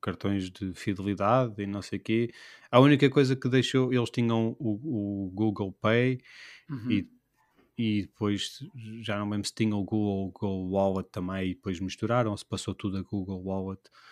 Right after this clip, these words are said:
Speaker 2: Ok.
Speaker 1: Eh, aquelas noias da Google de, de vez em quando passa-lhes a onda e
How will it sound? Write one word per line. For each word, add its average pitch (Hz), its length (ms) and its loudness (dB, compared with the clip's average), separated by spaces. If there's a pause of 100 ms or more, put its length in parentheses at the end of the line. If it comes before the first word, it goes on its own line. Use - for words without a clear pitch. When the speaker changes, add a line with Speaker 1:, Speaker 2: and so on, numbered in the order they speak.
(200)
Speaker 2:
Ok. 139 240 -4
Speaker 1:
Eh, 107 360 6
aquelas 95 600 -4 (380)
noias 98 340 0
da 98 100 -2
Google 95 360 -4
de, 90 140 -12 (180)
de 92 80 -16
vez 95 180 -4
em 95 80 -6
quando 95 280 -8 (320)
passa-lhes 92 400 -6
a 95 80 -2
onda 92 340 -4
e 87 180 -16